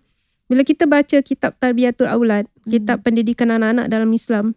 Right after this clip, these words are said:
Speaker 1: bukan semua benda yang dekat dalam situ kita boleh cakap dengan murid, "Awak bo-, boleh buat macam gini."
Speaker 2: Hmm.
Speaker 1: Walaupun dia ada dasarnya dan ada dalilnya daripada hadis Nabi dan sebagainya. Nabi pernah me-, me-, mengatakan kepada seorang sahabat dia,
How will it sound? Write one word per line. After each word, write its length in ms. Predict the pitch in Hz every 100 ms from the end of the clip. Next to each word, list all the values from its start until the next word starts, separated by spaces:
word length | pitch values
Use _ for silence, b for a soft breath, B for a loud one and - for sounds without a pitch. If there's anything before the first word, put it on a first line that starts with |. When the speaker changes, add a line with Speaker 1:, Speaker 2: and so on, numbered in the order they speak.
| _ _ _ _ -
Speaker 1:
bukan 260 | 277 311
semua 320 | 302 320 339
benda 280 | 359 302 294
yang 220 | 320 285 269
dekat 220 | 262 220
dalam 220 | 247 247
situ 260 | 247 269 294
kita 260 | - 247 262
boleh 380 | 226 233 240 240 _ _ _ _
cakap 320 | - 247 277
dengan 160 | 240 240
murid, 200 | 247 254
"Awak 220 | 240 -
bo-, 180 | 226 220
boleh 200 | 208 226
buat 180 | 214 233
macam 160 | 202 202
gini." 240 | 208 190 -
Speaker 2:
Hmm. 360 | 220 226 196 185
Speaker 1:
Walaupun 360 | 269 349 415
dia 160 | 339 294
ada 120 | 269
dasarnya 720 | 233 240 - 294 262 277 294
dan 240 | 247 240 233
ada 120 | 233
dalilnya 640 | 220 220 240 233 233 202 190
daripada 280 | 220 - 214
hadis 280 | 214 220 220
Nabi 380 | 226 220 233 226
dan 120 | 208
sebagainya. 600 | 208 208 214 208 208 202 _ _ _ _ _ -
Nabi 280 | 262 320
pernah 320 | 370 320 302 294
me-, 220 | 277 262
me-, 280 | 240 254 240
mengatakan 420 | 254 262 277 277
kepada 280 | 262 247 247
seorang 340 | 254 254 233
sahabat 400 | 240 233 233 220
dia, 240 | 196 208